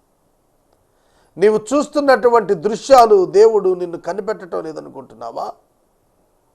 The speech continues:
మనం తలుపులు వేసుకొని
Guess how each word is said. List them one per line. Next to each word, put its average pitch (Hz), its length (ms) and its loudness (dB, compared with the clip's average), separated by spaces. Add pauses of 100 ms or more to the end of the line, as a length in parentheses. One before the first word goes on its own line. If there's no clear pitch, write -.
(840)
మనం 165 300 0
తలుపులు 240 360 2
వేసుకొని 269 680 0